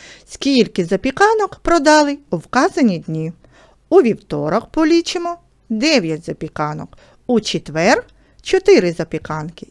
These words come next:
і в п'ятницю шість запіканок. Читаємо запитання. Наскільки більше запіканок продали у четвер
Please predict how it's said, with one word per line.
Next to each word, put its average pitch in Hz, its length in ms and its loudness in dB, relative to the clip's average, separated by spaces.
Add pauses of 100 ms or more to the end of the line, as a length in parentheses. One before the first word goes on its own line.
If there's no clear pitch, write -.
(120)
і 208 140 2
в 147 60 -4
п'ятницю 349 920 -2
шість - 560 -4
запіканок. 165 680 -4 (340)
Читаємо 320 720 -2
запитання. 165 680 -4 (400)
Наскільки 240 1120 2
більше 202 640 -2
запіканок 302 760 -2
продали 254 640 2 (160)
у 226 120 0
четвер 202 600 0